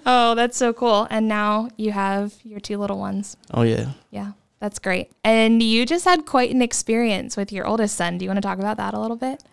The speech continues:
Speaker 2: Yeah. So for a while now, I've had been dealing with some stomach pains for some time. But then this past May, I got to the point where I couldn't handle it anymore. I ended up having to get my appendix taken out.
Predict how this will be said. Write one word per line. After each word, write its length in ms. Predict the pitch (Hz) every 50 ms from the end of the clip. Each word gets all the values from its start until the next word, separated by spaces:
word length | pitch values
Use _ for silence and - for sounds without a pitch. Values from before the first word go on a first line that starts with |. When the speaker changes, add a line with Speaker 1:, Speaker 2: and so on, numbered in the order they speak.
| _ _ _ _
Speaker 2:
Yeah. 520 | - 120 127 135 135 123 110 104 87 - - -
So 540 | - - - 131 127 127 127 123 113 - - _ _ _ _ _ _ _ _ _ _ _
for 160 | - 151 143 143
a 40 |
while 220 | 147 156 156 139 127
now, 340 | 123 120 120 120 123 139 151 151 156 - - -
I've 100 | 135 131 127
had 300 | 135 123 117 120 120 139 - _ _ _ _ _ _
been 80 | - 120
dealing 260 | 120 127 123 120 120
with 140 | 120 117 117
some 140 | - 120 117
stomach 280 | - - 127 120 117 117
pains 400 | 123 117 117 123 123 127 127 -
for 360 | - - 117 117 113 117 123
some 160 | - - 117
time. 340 | 117 120 117 113 117 135 147 - - - - _
But 120 | - 113
then 160 | 127 120 117
this 160 | 120 117 113 -
past 300 | - 131 113 113 - -
May, 360 | 120 120 123 127 127 123 113
I 140 | 113 110 113 - - _ _ _
got 140 | - 127 123
to 80 | - 127
the 60 | 117 -
point 220 | 127 120 120 120
where 340 | 120 120 120 120 117 117 - -
I 40 | 127
couldn't 300 | - - 123 120 117 -
handle 240 | 127 131 131 123 113 113
it 40 |
anymore. 400 | 113 117 117 113 113 120 127 143 - - -
I 80 | - 120
ended 200 | 123 123 123 120
up 240 | 127 127 - - - _ _ -
having 340 | 123 113 127 123 127 123 117
to 160 | 123 120 139 - _ _ _ _
get 160 | - 127 -
my 120 | - 127 120
appendix 340 | 110 - 180 175 151 -
taken 260 | - - 107 - - -
out. 200 | - - -